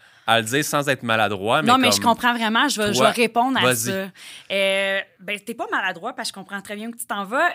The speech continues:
Speaker 2: Euh, dans le fond, euh, je, au début de la pandémie, il y a un de mes, euh, un de mes amis, Kevin Maillé, je sais pas si tu le connais.
Speaker 1: Oui, cent pour cent.
Speaker 2: Bon,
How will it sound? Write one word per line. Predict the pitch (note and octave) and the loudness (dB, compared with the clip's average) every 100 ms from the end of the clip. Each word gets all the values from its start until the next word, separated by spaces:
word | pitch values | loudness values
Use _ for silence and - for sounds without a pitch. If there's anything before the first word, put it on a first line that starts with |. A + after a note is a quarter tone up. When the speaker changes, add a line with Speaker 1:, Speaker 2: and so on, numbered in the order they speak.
| G#3+ | 0
Speaker 2:
Euh, | G#3 G3+ G3+ - | 0 0 -2 -4
dans | G#3+ G#3+ | -4 -4
le | |
fond, | G#3 D4+ F4 F4 - | -4 -8 -8 -10 -12
euh, | F#3+ F3+ F3 F3 E3+ - _ | -10 -8 -6 -6 -6 -8 _
je, | - - - - _ _ _ _ _ - | -4 -2 -4 -8 _ _ _ _ _ 0
au | B3 | 2
début | A#3 A3+ D#4+ | 4 2 2
de | |
la | F#4 | 0
pandémie, | - G#3 G3 F#3+ G#3+ D4+ - _ | 0 -2 -2 -2 -2 -4 -6 _
il | F#3+ | -2
y | G3+ | -2
a | |
un | G#3 A#3+ | 0 0
de | |
mes, | C4+ A3+ G3 E3+ | 0 0 0 0
euh, | E3 D#3+ D3+ | 0 -2 -4
un | F#3 | -4
de | C4+ | 0
mes | B3 F#3+ | 0 -2
amis, | E3+ G3+ | -4 -4
Kevin | - F3 F#3+ | -6 -6 -6
Maillé, | F#3 F3+ | -6 -6
je | A3 | -8
sais | |
pas | - | -8
si | C#4+ | -10
tu | - | -8
le | - | -8
connais. | D#3+ G#3+ | -8 -6
Speaker 1:
Oui, | |
cent | G#3 | -8
pour | - | -12
cent. | - - | -16 -12
Speaker 2:
Bon, | F3+ F#3 | -6 -6